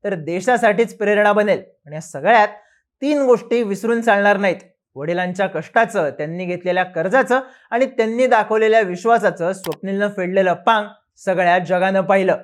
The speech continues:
दुसरी गोष्ट म्हणजे खेळायला मिळावं म्हणून, खेळाचा खर्च भागावा म्हणून तिकीट कलेक्टर म्हणून काम करणारा प्लेअर म्हणल्यावर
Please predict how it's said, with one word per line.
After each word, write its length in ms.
दुसरी 240
गोष्ट 280
म्हणजे 340
खेळायला 460
मिळावं 440
म्हणून, 220
खेळाचा 440
खर्च 260
भागावा 420
म्हणून 240
तिकीट 320
कलेक्टर 440
म्हणून 260
काम 260
करणारा 320
प्लेअर 480
म्हणल्यावर 480